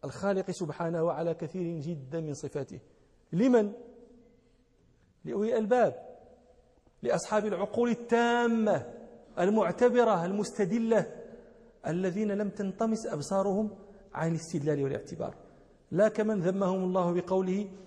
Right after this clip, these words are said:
"وكأي من آية في السماوات والأرض يمرون عليها وهم عنها معرضون". هذه ال-، ال-، الأرض التي نحيا عليها هي،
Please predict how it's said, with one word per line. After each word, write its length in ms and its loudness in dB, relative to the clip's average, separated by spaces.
"وكأي 580 2
من 240 4
آية 400 4
في 80 -8
السماوات 640 2
والأرض 300 2
يمرون 460 0
عليها 420 2
وهم 240 0
عنها 260 -4
معرضون". 420 -8
هذه 360 2
ال-، 160 0
ال-، 640 -6
الأرض 420 -4
التي 260 -2
نحيا 260 -6
عليها 400 -10
هي، 500 -6